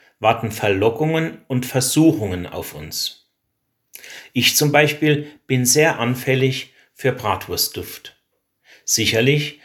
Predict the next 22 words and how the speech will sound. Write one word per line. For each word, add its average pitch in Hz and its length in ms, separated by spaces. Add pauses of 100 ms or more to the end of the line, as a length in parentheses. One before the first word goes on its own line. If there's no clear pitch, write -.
(160)
werde 110 300
ich 135 300
in 123 100
den 110 160
nächsten 117 480
Wochen 143 320
Bratwürste 170 760
essen. - 400 (920)
Schlimm 131 340
wäre 143 340
es, - 360 (320)
wenn 113 160
dabei 131 340
der 120 140
Blick 147 420
auf 123 200
das - 320
Wesentliche 135 600
versperrt - 580
würde. 87 360 (760)
Der - 160
Advent 139 600